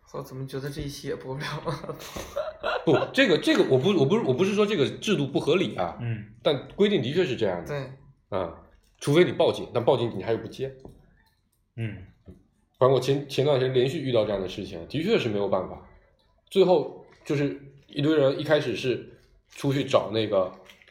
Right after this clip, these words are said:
Speaker 2: 影院的那个负责人，老人家居然说：“要不你出去吧。”
Speaker 3: 嗯。
Speaker 2: 那只能客客气气地说，
Speaker 3: 嗯。
Speaker 2: 老人家说：“我不出去，我要接着看。”
Speaker 3: 嗯。
Speaker 2: 那这时候你能怎么办？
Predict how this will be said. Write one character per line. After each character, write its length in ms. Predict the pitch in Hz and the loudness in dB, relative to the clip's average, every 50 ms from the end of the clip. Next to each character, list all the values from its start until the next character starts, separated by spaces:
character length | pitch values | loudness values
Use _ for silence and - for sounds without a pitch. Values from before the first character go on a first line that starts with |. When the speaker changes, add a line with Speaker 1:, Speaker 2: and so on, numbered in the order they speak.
| - - 113 | -16 -8 -4
Speaker 2:
影 120 | 110 107 | -2 2
院 160 | 123 127 120 | 2 2 2
的 60 | 110 107 | 2 0
那 100 | 110 107 | -2 -2
个 80 | 107 | -2
负 120 | 107 - 113 | -4 -2 0
责 140 | 110 113 113 | 2 2 2
人， 260 | 107 92 95 107 113 110 | 2 0 0 -2 -2 0
老 120 | 113 123 | 2 2
人 80 | 135 143 | 2 2
家 80 | 151 143 | 0 0
居 60 | 156 | -2
然 80 | 151 139 | -4 -4
说 100 | 143 139 151 | -2 -4 -4
：“要 80 | 156 | -4
不 100 | 151 151 - | -4 -6 -6
你 100 | 110 110 | -6 -6
出 200 | 104 - - 165 | -6 -4 -2 -2
去 100 | 165 170 | 0 0
吧。” 220 | 127 110 95 - - - - - - - _ _ | 0 -2 -2 -4 -6 -12 -16 -18 -20 -20 _ _
Speaker 3:
嗯。 260 | - 117 117 110 113 - - - - _ - - | -8 -8 -6 -6 -8 -12 -16 -18 -20 _ -12 -10
Speaker 2:
那 80 | 160 | -6
只 140 | - - 131 | -2 0 0
能 80 | 143 175 | 0 2
客 140 | - 240 | 2 2
客 80 | 185 139 | 2 2
气 120 | - 131 | 2 0
气 140 | 117 123 123 | -2 -4 -2
地 100 | 107 101 | -2 -2
说， 320 | 95 - 98 92 87 - - | -2 -2 -2 -2 -2 -4 -4
Speaker 3:
嗯。 140 | 117 117 117 | -6 -4 -4
Speaker 2:
老 80 | 156 226 | -2 -2
人 160 | 170 180 208 | 0 0 -2
家 60 | 233 | -2
说 80 | 214 156 | -4 -6
：“我 240 | 120 - - 247 - | -8 -10 -12 -10 -8
不 120 | - 208 | -8 -6
出 100 | 160 127 | -6 -4
去， 80 | 113 104 | -4 -2
我 80 | 95 | -2
要 80 | 107 - | -2 -2
接 100 | 135 143 | -4 -6
着 60 | 135 | -8
看。” 200 | - - - - - - - | -8 -10 -14 -14 -14 -12 -8
Speaker 3:
嗯。 280 | 113 113 110 104 101 - - - - _ | -6 -6 -6 -8 -10 -14 -18 -20 -14 _
Speaker 2:
那 100 | 113 113 110 | -8 -8 -4
这 200 | - - 120 98 | -2 -2 -2 0
时 80 | 101 | 0
候 60 | 98 | -2
你 80 | 95 92 | -2 -2
能 120 | 92 95 | -2 -2
怎 80 | 92 92 | -4 -4
么 80 | 85 82 | -6 -6
办？ 300 | 87 85 85 - - | -6 -6 -8 -10 -18